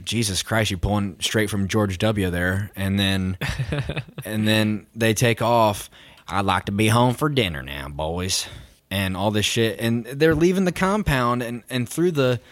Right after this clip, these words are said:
Speaker 1: through the glass windows, you just see, "Yeah, hurrah, hurrah, hurrah, hurrah, hurrah." And it's, it's, it's like, why, under any circumstance, would you choose to do that with what appears to be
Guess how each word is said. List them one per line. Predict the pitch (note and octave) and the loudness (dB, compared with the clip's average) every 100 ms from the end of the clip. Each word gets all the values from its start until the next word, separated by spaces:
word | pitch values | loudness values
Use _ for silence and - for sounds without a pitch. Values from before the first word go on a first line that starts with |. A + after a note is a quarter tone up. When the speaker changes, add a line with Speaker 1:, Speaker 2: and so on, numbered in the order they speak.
| - - | -20 -2
Speaker 1:
through | F3 | 0
the | E3 | 0
glass | C3+ C3+ C3 C3 | 2 2 2 0
windows, | C3+ A#2+ G#2+ G2 | 2 4 4 2
you | A2 | -2
just | A#2 A2 | -2 0
see, | - A#2 G2 - - A#3 | 0 -2 -4 -12 -8 0
"Yeah, | A3 A3 A3 A3 A3 - - - | 2 2 2 2 2 0 -6 -2
hurrah, | |
hurrah, | C4 C#4 B3+ G3+ C#3 - - | 4 6 6 4 0 -4 4
hurrah, | D#4 D4+ C#4+ C#4+ D4 C#4+ D4+ A3 - _ _ - | 8 8 6 4 4 4 2 0 -12 _ _ 2
hurrah, | D4+ D4+ | 6 6
hurrah." | D4+ C4+ - | 6 4 2
And | G3 | -2
it's, | F#3 - | -2 -6
it's, | F3+ F#3+ | -6 -2
it's | - | 0
like, | G3 D3 - - | 0 0 -12 -12
why, | G2+ D#3 A#3+ C#4 C#4 C4+ B3+ - - | -2 0 2 2 2 2 -2 -6 2
under | E3+ D#3+ C#3+ | 4 6 4
any | D#3+ A#3+ A3+ | 4 2 2
circumstance, | - C3+ - F#2 - C#2+ C2 A1 - - - _ | 2 0 0 -4 -6 -8 -10 -6 -6 -6 -10 _
would | - A2 E3+ C#3+ | -4 4 6 4
you | B2+ A#2+ F#2+ D#2+ F2+ - _ | 2 2 2 -2 -10 -14 _
choose | - - C4+ C4+ - | -2 2 2 2 0
to | B2 | -2
do | F#2+ B2+ | 0 0
that | G#2+ D#2 D#2 - _ _ - | 0 -4 -6 -10 _ _ -6
with | A#2 A#2+ A2 - - | 2 4 4 -2 -12
what | A2+ D3 | 0 2
appears | D#3 - F3 G3 - | 2 2 4 4 2
to | A2 | -4
be | A2 C3 G2+ F#2 | -2 -4 -4 -8